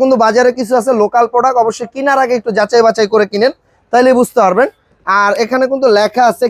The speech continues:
কিউডি, ঠিক আছে? কিউডি উনিশশো এস, পিছনে লেখাই আছে, দেখেন,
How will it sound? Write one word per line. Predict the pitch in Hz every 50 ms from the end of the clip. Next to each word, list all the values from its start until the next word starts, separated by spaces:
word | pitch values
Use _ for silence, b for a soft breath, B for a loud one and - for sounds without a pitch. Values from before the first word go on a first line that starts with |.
| -
কিউডি, | 269 269 262 247 190 139 - _ _ _ _ _ _ _ -
ঠিক | 240 262 311
আছে? | 277 262 254 180 135 - _ _
কিউডি | - 240 247 240 269 277 269
উনিশশো | 269 269 277 285 - - - 277 277 277 285 - _ _ _ _ _ -
এস, | 170 214 220 - - - _ -
পিছনে | - 240 - 262 254 254 233 202
লেখাই | 208 208 - 233 233 226 208
আছে, | 196 - 202 185
দেখেন, | 175 170 165